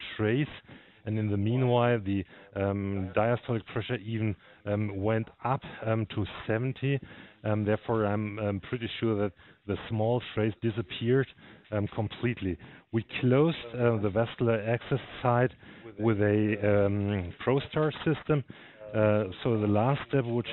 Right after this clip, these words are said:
uh, we have to do right now is, um, the,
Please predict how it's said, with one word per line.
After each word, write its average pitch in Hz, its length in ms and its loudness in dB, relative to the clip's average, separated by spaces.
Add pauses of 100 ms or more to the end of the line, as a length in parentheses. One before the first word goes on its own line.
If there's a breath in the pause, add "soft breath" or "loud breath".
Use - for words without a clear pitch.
(180)
uh, 113 100 4
we 110 180 0
have 113 140 0
to 113 100 -8
do 110 160 0
right 101 260 2
now 104 320 0 (400 loud breath)
is, 107 160 2 (180)
um, 101 540 0
the, 98 380 2